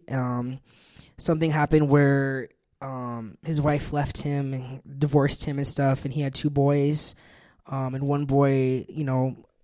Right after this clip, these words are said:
loves him and everything and wants to be with him. The other one's just kind of like, "I don't, I'm not there yet." Um, and then he lost his job, and then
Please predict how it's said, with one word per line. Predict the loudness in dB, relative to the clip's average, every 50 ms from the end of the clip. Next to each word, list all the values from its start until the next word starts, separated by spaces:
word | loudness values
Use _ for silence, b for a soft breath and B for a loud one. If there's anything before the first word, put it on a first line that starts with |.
| _
loves | -6 -4 -2 0 0 0
him | 0 0
and | 0 0
everything | 0 0 0 0 0 -2 -4 -4 -4
and | -4
wants | -4 -6 -6 -6
to | -4
be | -4 -4
with | -4 -4 -4
him. | -2
The | 0 2
other | 2 2 2
one's | 0 -2 -4 -4
just | -6 -8 -10
kind | -10 -10 -8
of | -8 -6
like, | -4 -4 -4 -6 -8 -12 -12 -8
"I | -6
don't, | -6 -6 -6 -8 -10 -14 _ _ -20 -20 _
I'm | -10 -8
not | -6 -6 -6 -4
there | -4 -4
yet." | -4 -4 -6 -8 -10 -14 B B B B B B B B B B B -6
Um, | -4 -4 -2 -2 -4 -4 -6 -8 -12 -12
and | -8 -6
then | -6 -4
he | -4 -4
lost | -4 -6 -8 -8
his | -8 -8 -10 -4
job, | 0 2 4 4 4 4 4 4 4 4 4 2 0 -2
and | -4 -4 -4 -4 -2
then | -2 -2 -2 -2 -2 -4 -4 -6 -8 -8 -10